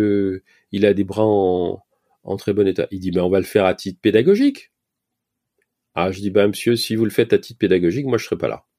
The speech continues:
Et d'un seul coup, il a ouvert les yeux. C'est le professeur d'éthique. Il a ouvert des grands yeux, il m'a dit, « Vous avez raison.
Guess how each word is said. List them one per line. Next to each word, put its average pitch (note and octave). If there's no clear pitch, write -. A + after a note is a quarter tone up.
Et G#2
d'un A2+
seul A#2
coup, E3+
il C#3+
a G#2+
ouvert A#2+
les A2
yeux. B2+
C'est -
le G#2+
professeur D3
d'éthique. B2
Il G#2
a G#2+
ouvert A2+
des G#2+
grands G2+
yeux, A#2+
il C3
m'a G2+
dit, « G2
Vous G2
avez F2+
raison. D#2+